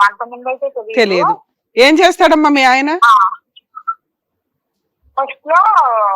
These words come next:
Speaker 1: వరల్డ్ కప్ రోడ్ లో కల్సి హాస్పిటల్ లో మేనేజర్ గా చేశాడు.
Speaker 2: ఆ.
Speaker 1: తర్వాత మళ్ళీ అంబులెన్స్ కొనుక్కున్నాం.
Speaker 2: ఆ.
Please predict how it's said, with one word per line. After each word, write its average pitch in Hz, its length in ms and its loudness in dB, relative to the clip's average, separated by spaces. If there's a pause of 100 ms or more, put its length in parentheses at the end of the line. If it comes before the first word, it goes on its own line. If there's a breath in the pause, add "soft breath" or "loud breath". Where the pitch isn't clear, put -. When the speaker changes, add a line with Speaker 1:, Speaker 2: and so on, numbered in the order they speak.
(360)
Speaker 1:
వరల్డ్ 285 220 -4
కప్ 269 200 -6
రోడ్ 247 200 -8
లో 285 120 -4
కల్సి 269 400 -8
హాస్పిటల్ 233 480 -4
లో 302 80 2
మేనేజర్ 277 500 -2
గా 277 80 -4
చేశాడు. 180 540 -4 (180)
Speaker 2:
ఆ. 196 220 -4 (1800)
Speaker 1:
తర్వాత 262 600 2
మళ్ళీ 254 160 -2 (100)
అంబులెన్స్ 262 440 -8
కొనుక్కున్నాం. 220 520 -10 (500)
Speaker 2:
ఆ. 208 260 -8